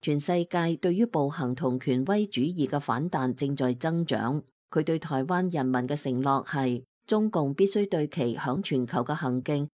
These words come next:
及支持普京付出代價。而訪台嘅代表團成員之一，美國參議院外交關係委員會主席梅亂德斯響講話中承認中共政府對代表團嘅訪問非常不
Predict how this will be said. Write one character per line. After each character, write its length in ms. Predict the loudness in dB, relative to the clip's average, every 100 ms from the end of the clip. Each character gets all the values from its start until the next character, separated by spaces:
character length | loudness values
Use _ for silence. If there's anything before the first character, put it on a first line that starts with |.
| _
及 400 | -2 -2 0 -2
支 60 | 0
持 160 | 0 0
普 340 | -2 -4 -2
京 240 | -2 -2 -2
付 200 | -2 0
出 160 | -2
代 180 | -2 0 -2
價。 380 | -2 0 0 -2 -6 _ _ -2
而 80 | 2 2
訪 280 | 0 0
台 180 | 0 0
嘅 100 | 0
代 200 | 0 0
表 200 | 4 2 4
團 200 | 0 0
成 240 | 0 0
員 180 | 2 0
之 160 | 2 0
一， 220 | 2 2 0 -2 _ -2
美 220 | 0 0
國 240 | 0 -2
參 220 | 0 0
議 180 | 0 2
院 240 | 2 2 2
外 180 | 0
交 220 | 0 0 0
關 260 | 0 0
係 220 | 0 0 0
委 120 | -2
員 240 | 0 0
會 180 | 2 0
主 160 | 0 0
席 360 | 0 2 0 0 _ -4
梅 240 | 2 2
亂 240 | 2 0 0
德 120 | -2
斯 220 | -2 0
響 480 | 2 2 0 -2 0
講 240 | 0 0
話 200 | 0 0
中 340 | 0 0 0 -2 -10 _
承 320 | -2 0 0
認 220 | 0 0
中 220 | 0 -2
共 180 | 0 -2
政 260 | 0 0 0
府 240 | 0 -2
對 240 | 0 0
代 220 | 0 0 0
表 220 | 2 0
團 240 | 0 -2
嘅 100 | 0
訪 300 | 0 0 0
問 260 | 0 0 -2
非 260 | -2 -2 0
常 240 | 0 -2
不 100 | 0